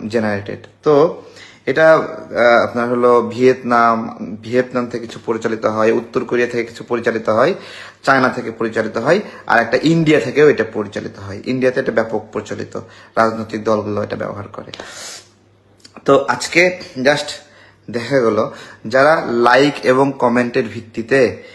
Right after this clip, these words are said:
এইরকমভাবে বিবেচনা করেন যে অমুক জিতে গেল, অমুক হেরে গেল, এই বিষয়ে জনমত তৈরি হয়েছে, তাদেরকে বলি, এই যে এনগুয়েন তুয়াংডাং, এদেরকে দিয়ে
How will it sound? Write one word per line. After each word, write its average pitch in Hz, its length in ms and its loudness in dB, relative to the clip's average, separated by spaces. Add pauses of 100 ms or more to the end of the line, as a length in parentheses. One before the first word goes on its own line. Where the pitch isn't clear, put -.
(360)
এইরকমভাবে 117 1000 0
বিবেচনা 127 480 2
করেন 104 440 0 (460)
যে 117 140 -4
অমুক 123 380 0
জিতে 123 320 2
গেল, 110 200 2 (480)
অমুক 113 280 -2 (140)
হেরে 123 240 4
গেল, 107 380 2 (460)
এই 127 180 4
বিষয়ে 120 400 0
জনমত 120 340 2 (100)
তৈরি 113 260 0
হয়েছে, 107 600 -2 (500)
তাদেরকে 117 380 0
বলি, 117 540 0 (240)
এই 123 180 2
যে 127 420 -4
এনগুয়েন 139 520 4 (100)
তুয়াংডাং, 131 560 4 (540)
এদেরকে 139 440 4
দিয়ে 147 400 4